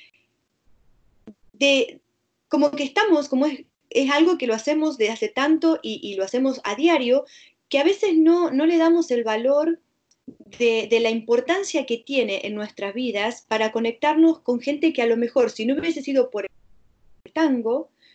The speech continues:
no nos hubiéramos nunca imaginado tener acceso. En mi caso, el, el tango fue un vínculo para poder compartir algo que me encanta, que es la astrología. Y me imagino que, que vos tenés un montón de otras personas, por eso me encantaría que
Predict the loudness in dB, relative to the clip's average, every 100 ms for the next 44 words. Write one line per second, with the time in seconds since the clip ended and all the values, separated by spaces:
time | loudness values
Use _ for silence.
0 | _ 0 2 4 2 2 2 2 -2 0
1 | -2 -4 -12 _ 0 2 4 2 0 0
2 | 0 2 2 0 -2 -4 -4 -4 -6 -8
3 | -8 -14 _ -20 -12 -2 0 0 0 -2
4 | -2 -8 -10 _ _ _ -6 -6 -6 -2
5 | -2 -2 -2 -4 0 0 0 0 0 0
6 | 0 -2 0 2 2 2 -2 -2 -4 -2
7 | -2 -2 -2 -4 -2 0 -2 -4 _ _
8 | _ _ -12 -10 -8 -2 -2 -2 -4 -6
9 | -6 -6 -8 -10 -8 -8 -6 -6 -6 -12
10 | _ _ _ _ _ -20 -4 0 2 2
11 | 2 2 2 -2 -2 -4 -4 -8 -4 0
12 | 2 2 0 0 -4 -4 -4 0 2 2
13 | 2 0 -4 -4 -10 _ -8 -2 -2 -2
14 | 0 0 2 -2 -2 -2 0 2 2 2
15 | -2